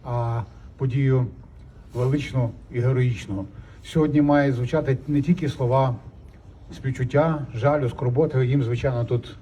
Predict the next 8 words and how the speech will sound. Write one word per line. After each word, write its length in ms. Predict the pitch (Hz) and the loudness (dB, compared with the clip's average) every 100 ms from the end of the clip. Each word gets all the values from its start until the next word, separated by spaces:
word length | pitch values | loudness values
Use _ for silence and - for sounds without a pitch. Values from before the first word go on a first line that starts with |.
| - - | -14 0
місце, 340 | 151 - - | 2 2 0
вони 180 | 117 123 | -2 -2
дуже 200 | 120 113 | -2 0
доречні, 540 | 113 131 147 - 123 117 - - - | 0 0 -2 -2 -4 -4 -12 -20 -12
але 420 | 139 131 131 127 | -4 0 2 0
тут 280 | 120 156 147 | 0 -2 -2
мають 520 | 131 131 123 120 - - - - - 120 | 0 2 2 0 -4 -18 -20 -20 -12 -4
бути 380 | 139 135 127 | 0 2 0